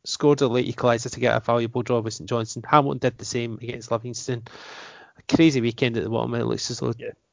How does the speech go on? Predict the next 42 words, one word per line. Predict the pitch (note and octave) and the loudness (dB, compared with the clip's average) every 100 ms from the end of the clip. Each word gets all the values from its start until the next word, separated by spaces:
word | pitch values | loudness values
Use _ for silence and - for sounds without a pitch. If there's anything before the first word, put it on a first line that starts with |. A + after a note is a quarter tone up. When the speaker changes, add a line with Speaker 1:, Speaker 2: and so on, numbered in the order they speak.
| _ | _
Speaker 1:
Dundee, | - E3+ C#3+ C3+ C3 - _ _ _ | 6 6 6 2 2 0 _ _ _
as | C3 A#2 | -2 -2
they've | C3 | -4
been | B2+ A#2 | -8 0
suffering | D#3 - - _ _ _ _ _ _ _ _ _ - | 0 0 -10 _ _ _ _ _ _ _ _ _ -8
all | C3+ B2 | -2 -2
season, | A#2 A#2 A2+ B2 A2+ - - - - - | 0 -4 -4 -8 -10 -16 -18 -20 -20 -2
they | D3+ | 4
managed | D#3+ F#3+ | 8 8
to | G3+ D3 | 6 0
sort | - E3 C#3 | 0 2 2
out | |
the | B2+ | 0
goal | F3 | -2
scoring | G3+ B2 B2 | 0 -2 -2
problem | - B2 D#3 | -2 -4 -4
'cause | B2 | -8
they | A#2+ | -8
scored | - - | -6 -6
three, | - C3+ E3 _ - | 0 0 0 _ 0
but | C3+ - _ _ | 0 0 _ _
they | B2+ | -4
didn't | C#3 A#2 | -2 -2
solve | C3 | -2
the | B2+ | 2
other | D#3 | 2
problem, | - A#2 C3+ - | 0 -2 -4 -8
which | - - | -8 -4
was, | B2+ - | -4 -4
um, | C3 C3 B2 - | -6 -4 -4 2
their | B2+ - _ _ _ | 2 2 _ _ _
ropey | C#3+ D#3 | 2 2
defence | D3 F#3+ G3 - | 4 4 4 2
'cause | - B2+ | -8 -6
they | C3+ | -4
lost | D#3 | -2
four. | - - - _ _ _ _ _ _ | 2 2 2 _ _ _ _ _ _
Speaker 2:
Yeah, | E3+ F#3 E3 | 8 10 10
it | |
was | F3 - | 8 4
like, | G3+ E3+ | 4 4
uh, | F3+ | 4